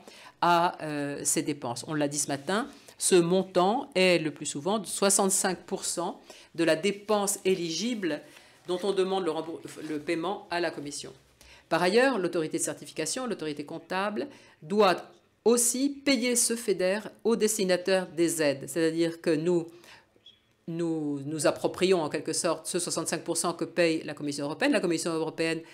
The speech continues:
euh, le, fait un virement à la Banque européenne. Nous sommes un organisme de gestion seulement, à la, à la Banque d'Espagne, pardon. Et c'est la Banque d'Espagne qui va,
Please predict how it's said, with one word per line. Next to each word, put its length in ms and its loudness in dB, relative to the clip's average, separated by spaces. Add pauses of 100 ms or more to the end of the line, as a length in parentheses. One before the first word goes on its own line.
(320)
euh, 160 2
le, 580 2
fait 180 2
un 80 4
virement 540 2 (320)
à 140 -2
la 720 -8
Banque 560 -6 (760)
européenne. 600 -6
Nous 120 -8
sommes 240 -2 (260)
un 120 0
organisme 480 2
de 220 2
gestion 400 2
seulement, 240 -6 (200)
à 80 -2
la, 80 4
à 160 -4
la 100 0
Banque 280 -2
d'Espagne, 480 -2
pardon. 260 -10 (460)
Et 100 4
c'est 220 6
la 100 4
Banque 200 4
d'Espagne 480 2
qui 180 -4
va, 400 0